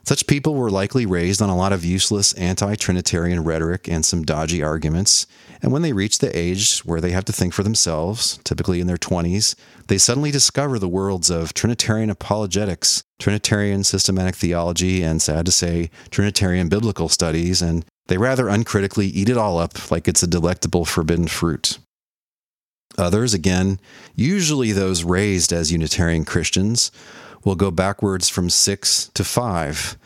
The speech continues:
to the realm of non-Trinitarian Trinitarians, thinking they can do more good if they hide their convictions.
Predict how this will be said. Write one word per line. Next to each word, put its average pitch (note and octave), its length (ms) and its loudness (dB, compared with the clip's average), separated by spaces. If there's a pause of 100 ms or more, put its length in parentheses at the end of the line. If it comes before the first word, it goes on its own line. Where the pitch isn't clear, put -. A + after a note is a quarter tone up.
(240)
to A#2+ 100 0
the A2 100 0
realm A#2+ 300 2
of G#2 160 -2
non-Trinitarian G2 1000 0
Trinitarians, F2+ 1000 0 (260)
thinking C#3 380 2
they B2 100 2
can G#2+ 200 0
do G#2+ 120 2
more G2+ 280 2
good B2 280 0
if - 160 -4
they F2+ 280 0
hide A#2+ 340 -2
their E2+ 140 0
convictions. C#2+ 880 -2